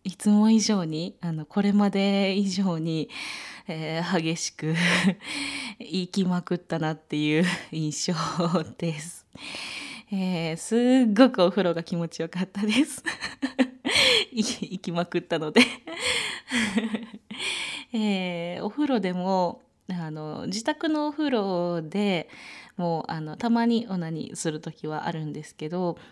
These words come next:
でもやっぱりこう、家族もいるので、あの、静かに静かに声を出さないように、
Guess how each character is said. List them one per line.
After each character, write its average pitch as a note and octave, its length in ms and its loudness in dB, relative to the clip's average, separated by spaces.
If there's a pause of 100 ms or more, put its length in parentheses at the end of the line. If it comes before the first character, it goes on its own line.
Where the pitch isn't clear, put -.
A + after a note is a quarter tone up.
(100)
で A3+ 80 0
も F#3 100 0
や E3+ 100 -4
っ E3+ 120 -14
ぱ G#3+ 140 -2
り E3+ 320 -8
こ D3+ 300 -6
う、 - 40 -20
家 F#3+ 80 0
族 E3 260 -4
も D3+ 220 -4
い D#3+ 100 -4
る D#3 120 -6
の D3+ 180 -6
で、 E3 320 -2 (320)
あ D3 180 -4
の、 - 300 -12
静 F3+ 280 -6
か E3+ 160 -6
に D#3 120 -6
静 E3 260 -10
か - 180 -4
に D3+ 340 -6
声 F#3+ 240 0
を E3 80 -4
出 D#3+ 100 -4
さ G3 160 0
な F#3 180 2
い D#3 140 -4
よ E3 140 -2
う D#3 60 -4
に、 E3+ 320 0